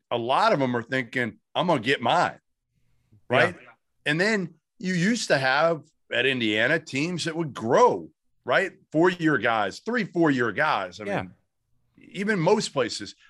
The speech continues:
Speaker 1: other than Kentucky and Duke over the last ten years, you might have a guy here and there like Romeo,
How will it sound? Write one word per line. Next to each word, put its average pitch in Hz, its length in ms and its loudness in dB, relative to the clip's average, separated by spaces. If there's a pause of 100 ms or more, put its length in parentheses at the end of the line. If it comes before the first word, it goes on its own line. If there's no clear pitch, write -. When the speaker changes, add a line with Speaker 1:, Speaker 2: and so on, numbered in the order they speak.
(100)
Speaker 1:
other 175 220 2
than 151 140 -2
Kentucky 139 720 -4 (480)
and 120 200 -6
Duke 165 260 -2
over 127 160 0
the 123 60 0
last 123 280 -2
ten 131 220 -4
years, 165 240 -4 (220)
you 240 100 -6
might 226 160 4
have 147 120 0
a 135 60 -2
guy 123 300 0
here 127 180 0
and 117 120 0
there 120 120 6
like 117 200 -2
Romeo, 110 520 -2